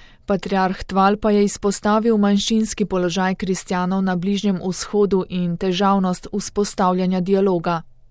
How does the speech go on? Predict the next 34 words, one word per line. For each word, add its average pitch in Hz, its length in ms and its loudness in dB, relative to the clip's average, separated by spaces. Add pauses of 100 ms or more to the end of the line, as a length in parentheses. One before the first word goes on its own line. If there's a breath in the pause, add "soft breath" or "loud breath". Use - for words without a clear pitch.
(160)
Po 202 120 -2
njegovih 185 520 0
besedah 196 580 0
so 175 220 -2
danes 185 500 0
pogovori 180 640 0
problem, 185 640 -2 (100)
še - 220 0
posebej 214 520 2
z 202 200 -4
Judi, 175 440 0
saj - 260 -4
gre 185 280 2
za 180 200 0
dialog 185 540 2
med 175 300 0
osvojevalci 185 1000 -2
in 202 160 0
osvojenimi. 185 920 -2 (500)
Glede 196 340 2
sinode 214 540 0
je 180 120 2
dejal, 180 420 2
da 190 120 -2
je 175 200 0
priložnost 196 800 0
za 170 240 -2
predstavitev 185 800 -2
pozitivnih 175 720 -2
vidikov 180 480 -2
življenja 175 540 -2
v 175 100 -4
Sveti 196 340 -2
deželi 190 560 0